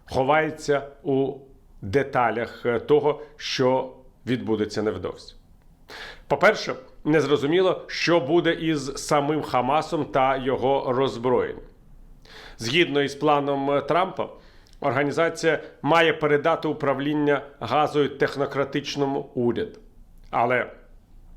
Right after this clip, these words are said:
це ще не означає, що організація не збереже повний вплив як на території сектора Газа, так і на території західного берегу річки Іордан,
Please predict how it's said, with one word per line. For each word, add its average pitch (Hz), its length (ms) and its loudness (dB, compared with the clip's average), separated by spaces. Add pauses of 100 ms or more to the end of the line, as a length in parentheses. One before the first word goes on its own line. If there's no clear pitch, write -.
(640)
це 135 180 0
ще - 240 -4
не 117 100 0
означає, 117 680 -2 (240)
що - 260 -2
організація 123 680 -2
не 127 120 -4
збереже 117 440 0
повний 139 540 0
вплив 139 520 -2 (540)
як 127 300 2
на 120 100 -2
території 110 720 0 (380)
сектора 123 480 0
Газа, 120 340 -2 (240)
так 165 280 6
і 165 60 -4
на 139 120 0
території 143 440 2
західного 135 520 0
берегу 139 360 0
річки 147 360 -4
Іордан, 135 580 0